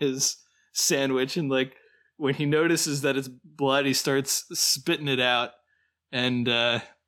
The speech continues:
I don't know, I just thought this was a pretty inspired way for him to discover something to foul, making himself some munchy sandwiches.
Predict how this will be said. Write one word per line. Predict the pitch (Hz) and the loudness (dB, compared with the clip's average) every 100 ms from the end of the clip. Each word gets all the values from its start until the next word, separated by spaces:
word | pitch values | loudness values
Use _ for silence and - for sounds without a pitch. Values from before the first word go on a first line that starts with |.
| _ - | _ -2
I | 147 | 2
don't | 151 | 2
know, | 143 | 2
I | 135 | 2
just | 156 - | 2 2
thought | 170 | 2
this | 147 143 | 0 0
was | 147 127 | 0 0
a | |
pretty | - 147 131 | -2 0 2
inspired | 123 - 127 120 123 | 0 -2 0 0 0
way | 123 117 | 0 -4
for | 120 | -4
him | 117 127 131 | -6 -4 -4
to | - 147 | -4 -4
discover | 135 139 - 139 123 120 | -2 -2 0 0 0 -2
something | - 143 - | 0 0 -2
to | 143 | -4
foul, | 123 135 120 113 - - _ | -6 -2 -2 -2 -6 -20 _
making | 135 135 147 | -2 -2 -2
himself | 135 - 143 139 | 0 0 2 0
some | - 135 127 | -4 -8 -4
munchy | 131 135 131 | -2 -2 -2
sandwiches. | 127 127 120 117 - 113 120 | -2 -2 -4 -8 -8 -8 -10